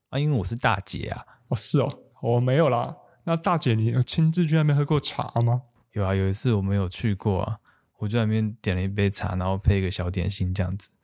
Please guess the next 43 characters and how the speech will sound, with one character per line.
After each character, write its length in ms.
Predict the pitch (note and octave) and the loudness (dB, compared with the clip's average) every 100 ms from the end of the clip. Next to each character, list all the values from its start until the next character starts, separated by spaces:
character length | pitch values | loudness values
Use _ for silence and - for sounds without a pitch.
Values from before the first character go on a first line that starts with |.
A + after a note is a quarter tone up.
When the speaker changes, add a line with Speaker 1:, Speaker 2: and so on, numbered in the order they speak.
| _ _ _ C3+ | _ _ _ 0
Speaker 1:
嗯， 220 | B2+ A2+ - - - | 2 0 -6 -20 -4
感 280 | A2+ G#2 | 0 0
受 300 | G#2 E3 D#3 | 0 -2 -2
一 40 | C3 | -2
下 200 | - D3 | -2 -2
那 120 | D3 | -2
个 120 | C3+ | -2
原 340 | A#2 A2 A#2+ C3+ | 0 0 0 -4
侧 280 | - F3 | -2 -2
吹 260 | C3+ - D#3 | -2 -4 -2
来 100 | B2 | 0
的 100 | A#2+ | 0
凉 400 | A#2+ G#2+ F#2+ A2 | 0 0 0 -4
风。 340 | - A#2 A2+ - _ _ - _ _ _ - | 0 0 0 -2 _ _ -20 _ _ _ -6
你 100 | A2+ | -2
要 100 | D3 | -2
是 80 | D3 | -2
不 120 | D3 | -2
跟 200 | C#3 G2 | -2 -2
我 60 | |
说， 420 | F#2 - G2+ F#2+ E2 - | -2 -2 0 0 -2 -6
我 80 | - | -4
还 140 | G2 | -2
真 120 | G#2+ A2+ | -2 -2
的 100 | G2+ | -2
分 240 | - G#2+ | -2 -2
不 140 | A2+ | 0
出 240 | G#2 - G2+ | -2 -2 -2
来 80 | F2+ | -2
我 60 | |
们 140 | F2+ F#2+ | -4 -4
现 180 | - | 0
在 100 | A#2+ | 0
是 80 | G#2 | 2
在 140 | G#2 G2 | 0 -2
台 280 | - F2+ | -2 -2
湾 280 | F#2 G2+ G#2 - | 2 2 0 -2
还 140 | F2+ | -6
是 100 | - | 0
在 140 | G2+ | 0
日 260 | F#2+ G#2+ G2+ - | 0 0 -2 -4
本。 160 | - - _ - | -10 -10 _ -4
Speaker 2:
哦， 400 | F3+ F#3+ G3 | 0 2 2